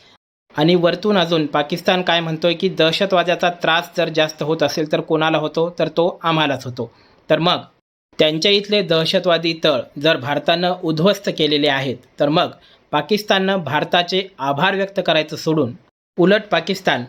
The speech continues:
प्रत्युत्तर हमला वगैरे करण्याचा प्रयत्न करत आहे. म्हणजेच पाकिस्तानचे पाय हे खोलात दिसत आहेत. म्हणजेच ह्या काही सर्व गोष्टी जो पाकिस्तान सध्या करत आहे, ह्या सर्व गोष्टी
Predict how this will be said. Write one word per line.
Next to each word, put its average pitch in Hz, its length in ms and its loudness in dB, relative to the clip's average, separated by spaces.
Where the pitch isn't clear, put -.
प्रत्युत्तर 165 720 0
हमला 165 420 0
वगैरे 147 320 0
करण्याचा 139 440 -2
प्रयत्न 151 400 -2
करत 123 240 -2
आहे. 123 160 -4
म्हणजेच 147 420 0
पाकिस्तानचे 196 640 0
पाय 147 360 -2
हे 165 240 -4
खोलात 147 340 0
दिसत 139 360 -4
आहेत. 110 180 -10
म्हणजेच 165 400 2
ह्या 185 260 0
काही 196 320 -4
सर्व 185 360 0
गोष्टी 160 480 0
जो 151 180 0
पाकिस्तान 156 600 -2
सध्या 151 360 -2
करत 147 400 0
आहे, 120 180 -2
ह्या 160 140 0
सर्व 165 320 0
गोष्टी 147 380 -2